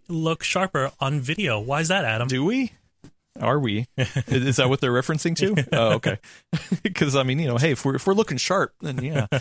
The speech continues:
Speaker 1: <laughs>
Speaker 2: we're looking sharp. Thank you.
Speaker 1: Yeah.
Speaker 2: Uh, no, we, we actually made a, a change recently based off of a friend of the show, Adam from Epos Vox.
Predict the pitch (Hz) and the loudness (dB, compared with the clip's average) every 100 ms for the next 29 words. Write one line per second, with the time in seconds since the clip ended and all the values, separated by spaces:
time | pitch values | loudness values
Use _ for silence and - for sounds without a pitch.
0 | - 139 139 123 131 107 - 139 123 143 | -2 -4 0 0 0 0 -2 -2 -2 -4
1 | 101 101 - - 139 135 131 139 165 151 | -4 -6 -10 -4 2 4 4 4 4 4
2 | 147 143 143 170 - 175 160 151 123 123 | 4 4 4 2 2 2 2 4 2 2
3 | 113 - 147 156 120 113 - 117 110 110 | -2 0 0 0 0 0 -2 -2 -2 0
4 | 110 - 117 - 113 120 117 - 123 113 | 0 0 -2 -2 -6 -4 -4 -2 -2 -2
5 | - 113 113 117 113 117 - 113 110 - | -2 0 2 2 0 -2 -4 -4 -6 -8
6 | - _ 135 - 120 113 127 131 - - | -18 _ -4 0 0 0 0 0 -2 -6